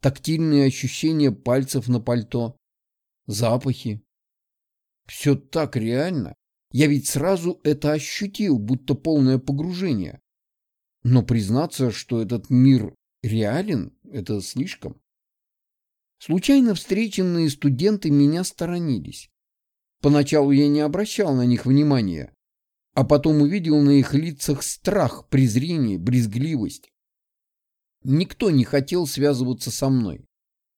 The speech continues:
подходить с расспросами. Ещё в лазарете лекари предупредили, что моя последняя запланированная дуэль будет перенесена на две недели. Это минимум, даже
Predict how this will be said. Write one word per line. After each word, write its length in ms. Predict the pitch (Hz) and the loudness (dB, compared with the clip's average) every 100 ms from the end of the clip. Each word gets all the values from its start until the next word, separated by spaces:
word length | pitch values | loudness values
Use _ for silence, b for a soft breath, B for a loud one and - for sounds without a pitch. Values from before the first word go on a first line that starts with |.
| _ | _
подходить 560 | - 143 226 190 123 131 | -6 -4 -4 -2 -4 -6
с 140 | - | -6
расспросами. 760 | 143 151 - 156 131 - 73 - _ _ _ _ _ _ _ _ | -4 -6 -4 -4 -4 -8 -12 -14 _ _ _ _ _ _ _ _
Ещё 320 | 135 135 269 | -2 2 2
в 40 | 233 | 2
лазарете 560 | 208 175 202 240 208 | 2 4 2 2 0
лекари 380 | 170 208 202 175 | 2 2 2 0
предупредили, 760 | 147 165 147 143 156 165 196 165 | -2 -2 -4 -4 -6 -6 -4 -4
что 200 | - 139 | -2 0
моя 260 | 147 156 | 0 -2
последняя 840 | 143 156 151 - 180 175 120 123 117 | -4 -6 -4 -6 -4 -2 0 0 0
запланированная 880 | 117 127 139 143 131 123 127 127 | -2 -2 0 2 2 2 2 2
дуэль 500 | 117 123 156 196 185 | 0 2 2 2 -2
будет 480 | 117 131 156 139 - | -2 -2 0 0 0
перенесена 840 | - 139 139 135 - 143 160 190 185 | 2 2 4 2 0 -2 -2 -4 -2
на 220 | 139 139 | 0 0
две 280 | 123 135 156 | 0 -4 -4
недели. 640 | 156 147 135 101 - - _ _ _ _ _ _ _ _ | -4 -6 -4 -6 -6 -16 _ _ _ _ _ _ _ _
Это 220 | 135 135 156 | -2 0 2
минимум, 640 | 196 220 156 101 73 69 _ _ _ _ _ _ | 2 2 2 0 -6 -12 _ _ _ _ _ _
даже 460 | 120 160 131 160 | 0 2 2 -2